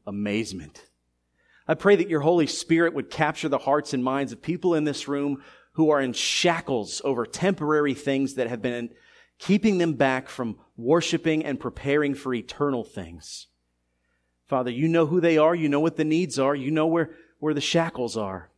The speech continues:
<clears throat> I pray that your Holy Spirit would move and saturate their mind and their hearts, and that sacrificial giving of time and money in this community for your kingdom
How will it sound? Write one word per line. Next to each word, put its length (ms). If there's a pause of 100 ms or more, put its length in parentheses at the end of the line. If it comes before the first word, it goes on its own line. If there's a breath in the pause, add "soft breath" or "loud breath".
(120)
<clears throat> 840
I 100
pray 220
that 120
your 140
Holy 220
Spirit 400
would 140
move 640 (800)
and 160
saturate 760
their 120
mind 460
and 80
their 100
hearts, 580
and 160 (460 soft breath)
that 200
sacrificial 760
giving 300
of 140
time 420
and 140
money 280
in 80
this 160
community 460
for 160
your 200
kingdom 520